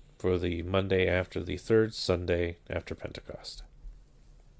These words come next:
O Lord, from whom all good proceeds,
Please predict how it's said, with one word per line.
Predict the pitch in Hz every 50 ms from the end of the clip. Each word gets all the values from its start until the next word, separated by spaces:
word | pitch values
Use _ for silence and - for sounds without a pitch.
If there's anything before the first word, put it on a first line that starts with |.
| - - - - - - - - - - - - - - - - - - - - - - - _ - - - - - - - - - - - - - - - - - - - - - - - - - - - - - - - - -
O | 117 113 110
Lord, | 101 95 95 92 92 90 90 90 - - - - - - - - - - - -
from | - - 107 101 98
whom | - 131 127 127 123 123 123 120 117
all | - 110 110 117 117 120 123 117
good | 104 - 110 101 95 90 85 92 90 -
proceeds, | - - 98 - - - - - - - - - - -